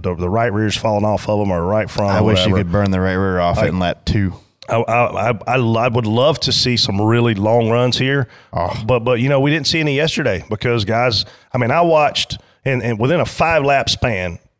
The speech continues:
Speaker 1: uh, Ty Dillon pounded the wall down the backstretch, no caution. Twenty-one car pounded the wall on the front stretch, no caution, and then the ninety-nine wrecked and went through the grass, caution. Like, and, and that's the point where these guys had some laps on their stuff. Like, I, I love seeing longer runs, and,
Speaker 2: Mm-hmm.
Speaker 1: and, and it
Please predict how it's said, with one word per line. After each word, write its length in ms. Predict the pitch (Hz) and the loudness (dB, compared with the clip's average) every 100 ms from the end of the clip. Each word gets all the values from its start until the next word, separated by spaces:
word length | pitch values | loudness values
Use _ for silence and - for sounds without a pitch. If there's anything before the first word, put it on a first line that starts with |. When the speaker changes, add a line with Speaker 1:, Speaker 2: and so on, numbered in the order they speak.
| _ - | _ -8
Speaker 1:
uh, 180 | 92 92 | -6 -4
Ty 180 | 151 156 | 0 0
Dillon 300 | 143 120 98 | 2 0 0
pounded 440 | - 160 175 151 | -2 0 0 0
the 60 | 135 | 0
wall 480 | 127 120 113 107 - | 2 2 2 -2 -2
down 180 | 123 120 | 0 0
the 40 | |
backstretch, 680 | 98 92 - 92 87 - 113 | -2 -4 -4 -4 -4 -6 -4
no 140 | 113 | -4
caution. 460 | - 98 87 90 - - _ _ _ _ - | -2 -2 -2 -6 -10 -20 _ _ _ _ -2
Twenty-one 480 | 135 165 143 139 | 0 2 2 0
car 220 | 123 107 95 | 2 0 0
pounded 440 | - 160 180 139 | -2 0 0 0
the 60 | 127 | 2
wall 180 | 113 | 2
on 60 | 110 | 2
the 60 | 107 | -2
front 220 | 113 101 | -4 -4
stretch, 320 | - 95 - | -4 -4 -2
no 140 | 98 | -4
caution, 480 | - 98 90 - 92 | -2 -2 -2 -4 -6
and 140 | 95 104 | -4 -4
then 100 | 104 | -2
the 80 | 110 | 0
ninety-nine 460 | 139 135 127 117 | 0 0 0 0
wrecked 300 | 104 139 - | 2 0 0
and 100 | 117 | -2
went 120 | 113 | -2
through 120 | - 101 | -2 -2
the 100 | 95 | 0
grass, 360 | 104 80 - | -2 -2 -4
caution. 420 | - 110 90 - - - _ 117 | 0 0 -2 -6 -14 -20 _ -6
Like, 180 | 113 - | -4 -2
and, 100 | 127 | -2
and 160 | 107 131 | 0 0
that's 200 | 139 - | 0 0
the 60 | |
point 220 | 120 143 123 | 0 0 2
where 120 | 135 | 0
these 160 | 120 113 | 0 -2
guys 220 | 120 120 | -2 0
had 160 | 131 | -2
some 120 | 127 123 | 0 0
laps 240 | 135 - | 0 0
on 80 | 113 | 0
their 80 | 98 | -2
stuff. 260 | - 95 | -2 -2
Like, 120 | 107 107 | -2 -4
I, 240 | 113 127 | -2 -2
I 140 | 117 131 | 0 0
love 400 | 120 110 117 127 | 0 2 2 0
seeing 400 | - 127 120 117 | 0 0 0 0
longer 260 | 110 127 117 | 0 0 0
runs, 540 | 120 120 127 123 - | 0 0 0 -2 -4
and, 380 | 107 104 110 110 | -2 0 0 0
Speaker 2:
Mm-hmm. 340 | - _ - | -4 _ -8
Speaker 1:
and, 220 | 110 101 - | -4 -4 -6
and 280 | 101 98 | -8 -6
it 120 | 107 | -8